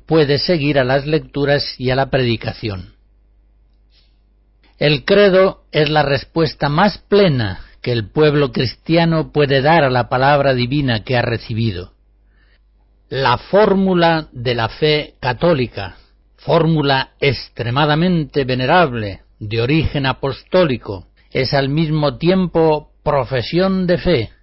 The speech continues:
y grandiosa oración. Y así ha venido usándose en la piedad tradicional cristiana.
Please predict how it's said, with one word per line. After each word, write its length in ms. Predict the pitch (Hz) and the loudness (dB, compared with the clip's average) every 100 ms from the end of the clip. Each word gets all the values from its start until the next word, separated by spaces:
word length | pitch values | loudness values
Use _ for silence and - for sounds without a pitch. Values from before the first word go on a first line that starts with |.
| _ _ _ - | _ _ _ -4
y 360 | 151 143 143 - | 0 0 -2 -6
grandiosa 1160 | 131 123 120 120 123 151 233 214 - 170 160 _ | -4 -2 -2 -2 -2 0 0 0 0 0 -2 _
oración. 800 | 165 151 120 - 131 110 90 87 _ _ _ _ _ _ _ _ _ - | 0 2 0 -2 -4 -4 -6 -16 _ _ _ _ _ _ _ _ _ -4
Y 140 | 143 | 0
así 220 | 135 - | 0 2
ha 80 | 226 | 2
venido 360 | 185 190 175 156 | 2 0 0 0
usándose 720 | 131 180 180 170 - 160 151 | 0 -2 0 -2 0 -2 -2
en 120 | 127 | -2
la 160 | 123 117 | 0 0
piedad 360 | 127 120 135 131 | 0 0 0 0
tradicional 640 | 127 123 117 127 123 123 | -2 -2 -4 -6 -4 -4
cristiana. 640 | 135 127 - 147 131 95 | -6 -8 -4 -4 -4 -8